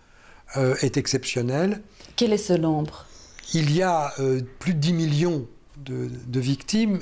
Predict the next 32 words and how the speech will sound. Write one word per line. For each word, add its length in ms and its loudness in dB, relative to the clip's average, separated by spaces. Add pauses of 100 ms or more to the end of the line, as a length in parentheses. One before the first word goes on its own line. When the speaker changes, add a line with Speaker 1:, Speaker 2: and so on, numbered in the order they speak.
(100)
Speaker 1:
mais 240 0 (220)
si 640 2 (1200)
tout 140 2
pays 280 0
confondu, 680 -2 (680)
si 600 2 (220)
on 160 4
a, 140 2 (320)
on, 420 2
on 140 2
compte 320 2 (380)
toutes 180 0
les 80 0
personnes 500 0
qui 240 0
ont 280 2 (400)
été 300 -2
touchées 640 0 (160)
par 120 -4
cette 220 0
guerre, 340 0 (520)
je 140 0
ne 40 2
parle 200 0
pas 120 0
simplement 380 -2
des 140 2
morts, 520 0 (400)
je 140 -2
parle 200 2
des 100 2
blessés, 600 0